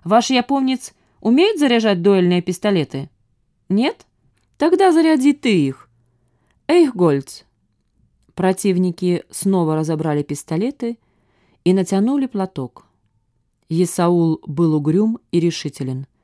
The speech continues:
У Фандорина же вид был скорее сконфуженный.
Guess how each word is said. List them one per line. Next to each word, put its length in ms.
У 80
Фандорина 600
же 300
вид 320
был 160
скорее 460
сконфуженный. 840